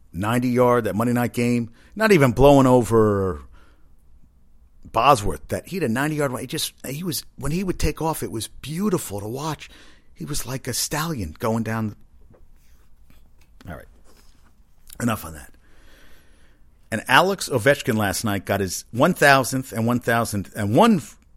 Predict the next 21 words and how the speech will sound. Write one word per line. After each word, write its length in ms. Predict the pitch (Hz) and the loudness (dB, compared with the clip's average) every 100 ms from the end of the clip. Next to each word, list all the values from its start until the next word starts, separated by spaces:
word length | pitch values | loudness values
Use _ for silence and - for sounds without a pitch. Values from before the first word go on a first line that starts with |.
| _ - _ | _ -20 _
point 320 | - 123 95 - - - - _ - - _ _ - _ - - - | 0 0 0 -8 -20 -20 -20 _ -20 -20 _ _ -20 _ -20 -20 -6
in 100 | 107 | -4
his 140 | 90 | -2
N 80 | 113 | -2
H 160 | 120 127 | 0 -2
L 80 | |
career. 420 | 117 120 95 92 - - - - - - - _ - _ _ _ - - - - - - | -2 0 0 -2 -6 -20 -20 -20 -20 -20 -20 _ -20 _ _ _ -20 -20 -20 -20 -20 -10
They 100 | 95 | -8
beat 180 | 87 113 | -6 -6
the 60 | |
Penguins 380 | - 123 120 107 | -2 0 0 -2
last 180 | 104 90 | -4 -4
night 160 | 95 - | -8 -4
five 300 | 110 123 - | 0 0 -2
two. 260 | 98 87 - - - - - - | -6 -6 -8 -20 -20 -20 -20 -20
Seven 260 | - 139 139 | 2 2 2
straight 220 | - 107 | 0 -2
win 140 | 113 101 | -2 -4
for 120 | 95 | -4
the 80 | 85 | -4
Capitals. 600 | 98 92 92 92 - | -4 -4 -4 -8 -10